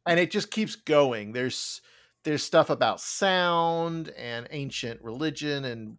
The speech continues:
you know, Wiccan and, uh, whatever. It, it, a lot of the D N A was, was common. It was in the zeitgeist, as they say, back in twenty sixteen. So, uh, this just came out, uh, produced by, um, oh God, the name of the company was interesting. Mad,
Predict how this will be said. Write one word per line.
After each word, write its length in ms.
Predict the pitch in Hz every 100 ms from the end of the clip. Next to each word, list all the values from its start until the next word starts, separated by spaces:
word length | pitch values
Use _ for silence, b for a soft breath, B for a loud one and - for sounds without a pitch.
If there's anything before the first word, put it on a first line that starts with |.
| -
you 140 | 123
know, 160 | 101 95
Wiccan 500 | 113 127 127 120 113
and, 320 | 107 104 101
uh, 300 | 104 98 98 - b b b
whatever. 440 | - 180 165 110 98
It, 120 | 151
it, 120 | 185 - 160
a 80 | 180
lot 240 | 180 175 170
of 120 | 131
the 100 | 139 127
D 240 | 113 156
N 80 | 131
A 240 | 123 117 110
was, 220 | 113 107 - -
was 100 | -
common. 380 | - 127 113 - b
It 60 | 208
was 120 | 233
in 120 | 262
the 100 | 214
zeitgeist, 640 | 156 139 113 123 104 104 113
as 100 | 107
they 140 | 101
say, 240 | - 110
back 300 | 101 104 101
in 60 | 110
twenty 200 | 110 110
sixteen. 380 | 107 107 - 98
So, 320 | - 160 - B B B B -
uh, 380 | 143 139 131
this 200 | 127 175 -
just 200 | 202 -
came 200 | 185 165
out, 320 | 160 156 156 _
uh, 320 | 131 131 127 120
produced 840 | - 131 - 151 160 156 - -
by, 480 | 151 135 131 127 123
um, 520 | 117 120 117 110 104 -
oh 80 | 127
God, 340 | 117 113 117
the 60 | 110
name 160 | 120 120
of 40 |
the 80 | 107
company 360 | - 113 110
was 120 | 104 110
interesting. 400 | 107 - 98 98 110
Mad, 220 | 127